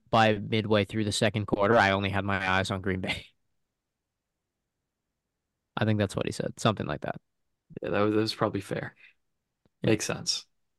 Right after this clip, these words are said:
Speaker 1: All right, next game we're gonna go to Sunday, Sunday night. Who played Sun-, oh yeah, Sunday night,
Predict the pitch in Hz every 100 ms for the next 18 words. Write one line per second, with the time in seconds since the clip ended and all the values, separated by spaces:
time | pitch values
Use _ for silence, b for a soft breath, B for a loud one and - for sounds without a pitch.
0 | _ _ _ _ _ _ _ _ _ _
1 | 120 110 95 _ _ - 123 127 - 123
2 | 120 117 113 107 107 - 120 135 _ -
3 | - 120 117 113 113 - _ - - 127
4 | 117 104 107 123 135 139 - 131 127 113
5 | 90 - _ _ _ - - 135 127 107
6 | 95